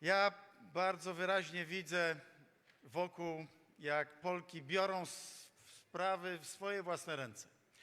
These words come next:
Biorą sprawy we własne ręce, zajmują się najróżniejszymi rzeczami. Polka, wyjątkowa Europejka, ale też dla mnie Polka jest synonimem przedsiębiorczości. Gratuluję wszystkim kobietom, które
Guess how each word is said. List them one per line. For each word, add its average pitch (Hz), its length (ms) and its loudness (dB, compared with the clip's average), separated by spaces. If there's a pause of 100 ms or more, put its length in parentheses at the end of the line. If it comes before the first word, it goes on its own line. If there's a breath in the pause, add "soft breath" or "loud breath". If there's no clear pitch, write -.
(420 loud breath)
Biorą 202 640 4
sprawy 185 480 0
we 170 140 -4
własne 160 400 0
ręce, 180 380 -2
zajmują 175 580 -2
się 160 420 -2 (440 loud breath)
najróżniejszymi 170 840 -2
rzeczami. 170 600 -2 (760 loud breath)
Polka, 190 560 2
wyjątkowa 151 640 0
Europejka, 170 680 2
ale 165 200 0
też 175 440 -4 (480 loud breath)
dla 175 220 4
mnie 190 320 -2 (320)
Polka 185 380 0
jest 180 300 -2
synonimem 180 640 -2
przedsiębiorczości. 190 1200 0 (480 loud breath)
Gratuluję 196 680 2
wszystkim 220 600 -4
kobietom, 196 520 0
które 190 460 2